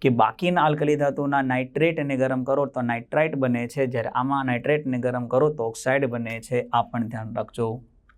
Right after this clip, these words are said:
આ પોઇન્ટ જે છે બધા, એ બધા જ પોઇન્ટ તમારા માટે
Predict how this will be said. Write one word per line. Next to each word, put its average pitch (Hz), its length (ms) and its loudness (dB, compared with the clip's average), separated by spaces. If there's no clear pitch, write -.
આ - 80 6
પોઇન્ટ 165 420 2
જે 127 220 2
છે 120 100 0
બધા, 120 520 2
એ 190 80 10
બધા 131 320 4
જ 127 100 -6
પોઇન્ટ 127 280 -2
તમારા 117 420 0
માટે 123 420 -4